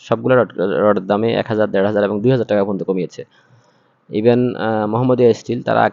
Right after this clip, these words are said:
থেকেই সাতাশি হাজার টাকা বিক্রি করে, আজ তারা ছিয়াশি হাজার টাকা বিক্রি করছে। মোহাম্মদিয়া স্টিলের,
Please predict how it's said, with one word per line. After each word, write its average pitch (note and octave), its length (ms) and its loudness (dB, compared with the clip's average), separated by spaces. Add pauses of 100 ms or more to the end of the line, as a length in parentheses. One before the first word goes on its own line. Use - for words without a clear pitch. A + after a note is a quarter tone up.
থেকেই - 200 -2
সাতাশি A#2 380 -2
হাজার A2+ 160 0
টাকা B2 140 0
বিক্রি A#2 220 -4
করে, C#3+ 300 -2 (500)
আজ A2 180 0 (260)
তারা A2+ 200 2
ছিয়াশি C3+ 360 0
হাজার G2+ 160 -2
টাকা G2 140 -2
বিক্রি F#2+ 200 -2
করছে। - 320 -10 (760)
মোহাম্মদিয়া B2 480 2
স্টিলের, B2 360 0